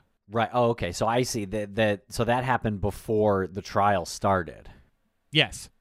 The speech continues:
Speaker 1: Right. I can't believe it. And so that part happened back in December where she,
Speaker 2: Yes.
Speaker 1: she kind of, um, I guess, lost her temper at,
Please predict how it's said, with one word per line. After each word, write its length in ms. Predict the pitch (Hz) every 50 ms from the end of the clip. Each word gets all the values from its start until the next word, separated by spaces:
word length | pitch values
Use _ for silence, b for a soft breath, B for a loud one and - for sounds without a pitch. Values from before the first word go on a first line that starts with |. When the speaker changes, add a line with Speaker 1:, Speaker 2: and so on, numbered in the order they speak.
| _ _ _ _ _ _ - 107 98 92
Speaker 1:
Right. 560 | 110 120 135 147 127 92 78 - - - - -
I 120 | - 113 127
can't 380 | - - - 156 165 170 -
believe 520 | - 127 110 104 101 104 127 151 165 147 107
it. 180 | 85 73 73 -
And 260 | 101 110 117 117 117
so 140 | 107 - 135
that 280 | 123 131 139 160 190 -
part 400 | - - 143 127 117 107 98 - b b b b
happened 640 | - 131 127 123 - 123 113 110 107 104 98 92 - - b b b b b b -
back 320 | 117 110 127 120 117 -
in 220 | 120 117 113 113 107
December 840 | 92 107 101 - - - 147 147 143 131 101 90 76 67 65 - _ b b b b b b
where 560 | 92 101 101 98 95 95 92 92 90 90 90
she, 560 | 95 127 123 113 110 104 101 98 98 95 - _ _ _ -
Speaker 2:
Yes. 80 | - 104
Speaker 1:
she 180 | - - 110 98
kind 300 | - 113 110 107 101 107
of, 200 | 104 98 87 92
um, 440 | 104 95 95 92 92 92 90 90 -
I 80 | 101
guess, 240 | 101 107 104 98 -
lost 280 | 107 104 107 104 - -
her 80 | 107
temper 540 | 98 - 113 110 101 - 107 98 95 95 92 -
at, 420 | 95 95 95 92 92 92 - -